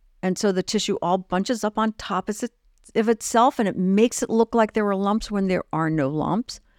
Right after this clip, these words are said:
But there's a point where you get adequate compression, and again, there's so many different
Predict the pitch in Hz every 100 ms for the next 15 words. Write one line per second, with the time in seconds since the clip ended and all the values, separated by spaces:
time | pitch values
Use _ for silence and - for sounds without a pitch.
0 | - _ _ 208 190 - 185 220 - 415
1 | 381 285 262 233 220 214 - 165 185 -
2 | - - 185 - 135 143 147 196 240 _
3 | _ - 196 196 202 196 - _ _ _
4 | - 190 190 208 262 - 190 208 196 -
5 | - - - 226 226 233 233 220 202 196
6 | 185 - 170 165